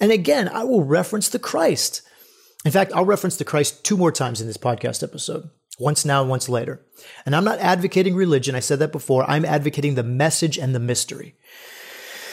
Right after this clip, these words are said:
Do you remember the story of the five loaves and the two fishes, right? The five loaves of bread and the two fish. The Christ fed the multitude with five loaves of bread and two fish.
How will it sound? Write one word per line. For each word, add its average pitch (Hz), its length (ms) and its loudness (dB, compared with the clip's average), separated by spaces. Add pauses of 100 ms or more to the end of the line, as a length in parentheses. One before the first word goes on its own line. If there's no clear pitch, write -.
(380)
Do 147 80 4
you 180 60 8
remember 240 280 4
the 240 80 2
story 214 340 4
of 190 60 4
the 175 80 2
five 175 320 2
loaves 165 280 4
and 151 100 0
the - 40 0
two 156 180 2
fishes, - 500 -2
right? 131 160 2
The 143 60 -12
five 156 280 2
loaves 139 240 4
of 127 60 -4
bread 135 180 2
and 123 80 -4
the 117 60 -4
two 120 160 -4
fish. - 300 -6
The 131 80 -4
Christ - 320 0
fed 156 180 2
the 147 80 2
multitude 147 460 2
with 127 120 0
five 131 240 2
loaves 120 280 0
of 107 60 -10
bread 117 220 -2
and - 100 -8
two 127 140 -8
fish. - 420 -8